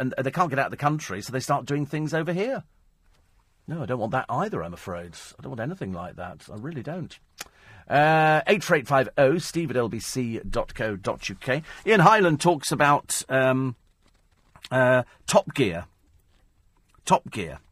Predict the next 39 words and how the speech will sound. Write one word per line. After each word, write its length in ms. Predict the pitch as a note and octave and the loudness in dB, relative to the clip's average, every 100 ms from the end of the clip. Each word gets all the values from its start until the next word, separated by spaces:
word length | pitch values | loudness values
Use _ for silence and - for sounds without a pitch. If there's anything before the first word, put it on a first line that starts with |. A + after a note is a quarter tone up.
| _ _ _ _ - | _ _ _ _ -4
And, 500 | A#2 A#2 A#2 A#2 A2+ | -2 0 -2 -2 2
um, 500 | B2 A#2+ A#2+ A#2+ A2+ _ _ - - | 4 6 4 0 -6 _ _ -14 -6
<laughs> 440 | D#3+ - _ - | -6 -6 _ -8
he 80 | - | -4
says, 200 | C3+ E3 | 0 2
"What 80 | G3 | 4
did 100 | F#3+ | 6
I 120 | E3+ | 6
watch, 460 | C#3+ B2+ G#2 - - | 8 6 4 -6 -6
watch 480 | B2+ G#2+ - - - _ _ - | -2 -2 -2 -8 -10 _ _ 0
on 160 | B2+ A#2+ | 2 2
Sunday 640 | - - D3+ D3 C3 A#2+ | -2 0 0 0 -2 -4
night? 460 | A2 F2+ D#2+ - - _ _ _ _ _ | -4 -8 -10 -12 -14 _ _ _ _ _
A 60 | G2 | -6
bunch 400 | D#2+ D3+ C3+ - | -2 -2 -2 -4
of 100 | G#2+ | -4
shaggy-haired 680 | - - D#3 D3 A#2 A#2 F#2+ | -4 -2 -2 -2 0 -2 0
rascals 600 | G#2+ G2+ - A2 G#2 G2 | 2 2 0 -4 -4 -6
performing 480 | G2+ - C#3+ B2+ - | -8 0 2 2 4
all 160 | F#3+ G3+ | 6 6
manner 260 | F#2+ D#2+ | 4 -2
of 80 | - | -8
stupid 520 | - - F#3+ - - | -10 -6 -6 -6 -8
stunts 680 | - - - B2 B2 - - - - - | -6 -6 2 2 2 -4 -6 -10 -20 -12
as 120 | F#2+ | -8
their 100 | G#2 | -4
masters 540 | G#2+ A#2 A#2 - G#2 | 2 4 4 0 -4
looked 200 | A2 A#2 | -4 -4
on 180 | A2+ A2+ | -2 0
nervously, 360 | A#2+ B2 - G#2 | 2 2 -2 -2
hoping 280 | A#2+ A2+ A#2 | -2 -2 -4
they 40 | |
wouldn't 240 | G#2 G2+ | -4 -6
step 200 | - G2+ | -8 -6
out 100 | G2+ | -6
of 100 | G2 | -6
line. 220 | D#2 D#2 G2+ | -8 -2 2
Not 160 | F#3 | 2
Crufts, 480 | - - A3 - - | 6 6 6 0 -8